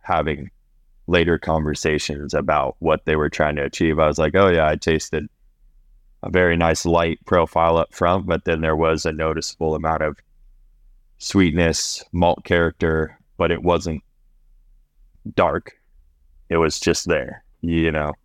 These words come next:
And so we've since brewed with it again and added a little bit more layer to it this time.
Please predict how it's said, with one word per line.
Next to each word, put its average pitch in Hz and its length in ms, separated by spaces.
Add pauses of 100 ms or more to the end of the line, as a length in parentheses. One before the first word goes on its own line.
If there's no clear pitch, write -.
(600)
And 85 180
so 80 440 (480)
we've 90 260
since 87 300
brewed 92 320
with 87 160
it 87 240
again 87 500 (540)
and 80 440 (260)
added 85 340
a 80 80
little 85 260
bit 87 240
more 92 220
layer 92 360
to 95 220
it 95 180
this 90 240
time. 98 420